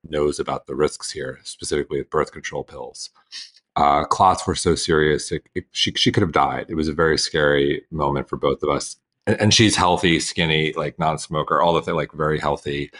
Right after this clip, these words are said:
And it was around the same time Serena Williams had a pulmonary em-, Serena Il-, Williams in that, in that moment of time became, like, our, our, our North Star for healing.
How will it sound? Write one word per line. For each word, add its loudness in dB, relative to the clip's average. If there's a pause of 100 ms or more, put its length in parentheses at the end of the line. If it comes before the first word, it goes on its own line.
(140)
And -2
it 4
was 4
around 4
the 2
same 2
time 0
Serena -2
Williams -2
had -10
a -12
pulmonary -12
em-, -14
Serena 2
Il-, 2
Williams 2
in 4
that, 2
in 2
that 2
moment 2
of -4
time 2
became, -6
like, -10 (760)
our, 2
our, 2 (220)
our 4
North 4
Star 2
for 0
healing. -2